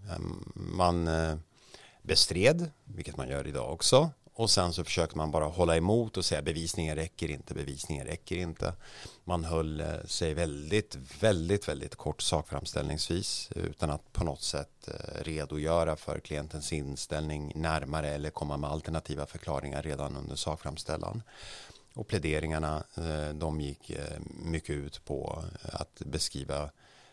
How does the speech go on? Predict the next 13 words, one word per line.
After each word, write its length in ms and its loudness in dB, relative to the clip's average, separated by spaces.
rättsläget 840 2
och 60 -2
beskriva 460 0
beviskraven. 1120 -2
Och, 420 -6
och 100 -4
pläderingarna 580 0
var 120 -6
väldigt 380 -4
korta. 420 -6
Många, 760 4
eh, 220 -2
försvarare 760 0